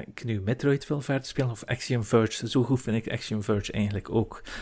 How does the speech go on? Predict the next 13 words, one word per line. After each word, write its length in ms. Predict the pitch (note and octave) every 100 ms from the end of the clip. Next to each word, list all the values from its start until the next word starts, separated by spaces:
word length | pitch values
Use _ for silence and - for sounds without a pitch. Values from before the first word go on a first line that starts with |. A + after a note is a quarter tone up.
| - -
Dus 120 | G#2+
dat 160 | A#2+
is 140 | A#2 -
een 60 |
beetje 440 | A#2+ A2+ - A2 A2+
lastig. 380 | A#2+ - F#3 E3+ - - - - _ -
Maar 140 | C3
een 60 | A2
spel 260 | - C#3
dat 100 | C3+
ik 60 | -
nog 200 | E3 G#3
meer 320 | A3+ F3+ C#3+